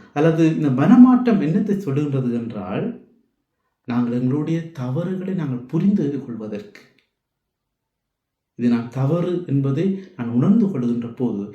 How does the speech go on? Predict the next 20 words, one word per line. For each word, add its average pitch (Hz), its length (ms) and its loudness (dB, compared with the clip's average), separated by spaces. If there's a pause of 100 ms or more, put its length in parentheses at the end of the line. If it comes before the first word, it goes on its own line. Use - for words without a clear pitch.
(120)
இந்த - 200 -14
மனமாற்றம் 139 680 -2 (140)
ஏற்படுகின்றது. 107 680 -10 (800)
இன்னும் 240 220 8
சிறப்பாக 160 420 -2
சொல்லுகின்ற 120 420 -4
போது, 98 280 -6 (420)
ஆண்டவர் 165 600 0
இயேசுவினுடைய 185 720 0 (380)
அளவு 190 480 2
கடந்த 170 400 -6 (160)
அன்பை 196 460 4 (160)
நாங்கள் 131 400 -4
சிந்திக்கின்ற 220 580 4 (100)
போது, - 260 -12 (440)
அவர் 120 180 -2
எங்களுக்காக 156 540 -2 (100)
பாடுபட்டார், 156 760 -6 (300)
அவர் 123 180 -4
எங்களுக்காக 170 540 -4